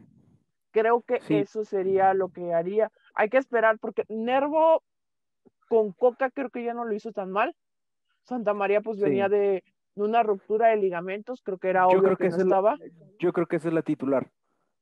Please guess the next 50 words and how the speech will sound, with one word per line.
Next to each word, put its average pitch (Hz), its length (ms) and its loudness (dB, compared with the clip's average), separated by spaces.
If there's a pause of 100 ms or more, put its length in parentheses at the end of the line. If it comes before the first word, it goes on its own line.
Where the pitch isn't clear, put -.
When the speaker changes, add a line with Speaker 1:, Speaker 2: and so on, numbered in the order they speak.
Speaker 1:
Ajá, 233 180 -8
Speaker 2:
Yo 240 80 -2
creo 233 120 2
Speaker 1:
Ne-, - 20 2
Speaker 2:
que 240 80 0
es, 240 40 4
Speaker 1:
Nervo 247 260 2
y 277 40 -2
Speaker 2:
es, 277 60 -4
es - 0 -
Speaker 1:
Santa 214 240 -4
Speaker 2:
Nervo 151 140 2
Speaker 1:
María. 139 120 -2
Speaker 2:
con 139 120 -2
Santa 127 220 -4
María. 127 260 -4 (200)
Sí, 139 180 -4 (120)
sí, 160 140 -6
sí, 156 40 -2
sí. 139 80 -14
Speaker 1:
Pero, 214 400 8
pues, 196 240 -2
hay 202 100 2
que 208 140 2
ver 196 320 2 (840)
si 208 180 -12
funciona, 175 420 -6
o 175 60 -12
sea, 170 180 -10
o 175 80 -14
si, 190 220 -18
si - 140 -18
funciona 196 420 -2
o 190 60 0
no, 208 200 4
y 277 60 -4
si 208 120 -14
no 185 140 -4
es 180 160 -6
el 190 140 0
plan 208 240 -2
de 240 60 -6
emergencia, 190 440 -8
creo 190 160 -10
que - 80 -20
es 190 60 -16
el 170 100 -8
que 165 120 -10
te 170 120 -10
digo, 202 260 0